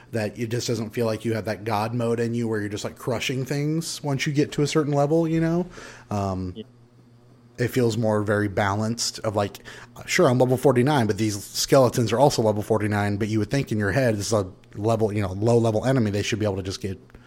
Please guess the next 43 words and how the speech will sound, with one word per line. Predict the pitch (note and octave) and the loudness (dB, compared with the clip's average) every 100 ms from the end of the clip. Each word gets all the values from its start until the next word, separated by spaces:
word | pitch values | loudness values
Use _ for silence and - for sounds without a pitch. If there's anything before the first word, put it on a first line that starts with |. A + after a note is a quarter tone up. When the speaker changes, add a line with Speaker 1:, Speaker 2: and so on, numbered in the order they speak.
| - | -16
Speaker 1:
squashed, | - - B2+ A2+ G2 - | -10 4 6 6 4 0
and | F#2+ | -6
they | F#2 | -4
don't. | F#2+ F2+ F2 - - - - - - - | -4 -4 -8 -14 -20 -20 -20 -20 -20 -6
Which | A2 D3 | 0 6
doesn't | D3+ C#3 | 6 6
bother | B2 A2+ | 2 2
me. | C3+ A#2+ G#2+ A2+ | 2 2 2 0
I | G2+ | 0
don't, | G2+ F#2+ | -2 -2
I | G#2+ | -4
don't | F2 | -4
care, | F#2 F#2+ | -8 -6
but | F#2 G2 - - | -6 -6 -8 -6
it | G#2 | -4
bothers | F#2+ F#2 F#2+ - | -2 -4 -6 -6
them, | G2 F#2+ | -6 -4
and | F#2+ | -6
they | |
think | G2 G#2 | -4 -6
that | G2+ G#2 | -6 -6
should | G#2+ | -6
be | G#2 - - - | -6 -10 -16 -4
nerfed | A#2 A#2 - | 0 0 0
a | |
little | A#2 A#2 | 0 0
bit. | A#2+ | 0
So, | F#3 F#3+ | 0 -2
and | A3 B3 C4 | 0 4 6
it | |
might, | F3 E3 | 6 2
it | F#3 | 2
might | E3+ D3 | 2 0
get | A#2 | -2
nerfed. | G#2 A2 G2+ | -4 -6 -8
I | |
don't | A2 | -8
know. | G2 G#2+ - - - - - - | -8 -10 -18 -20 -20 -20 -20 -20
So | - - G3+ - | -14 -10 -10 -6
Speaker 2:
Yeah, | E3 C3+ C3+ | -2 -2 -2
it's | - _ | -6 _
very | C3 B2 | -6 -6
possible. | A#2+ B2 B2+ B2+ A#2+ | -4 -4 -4 -8 -10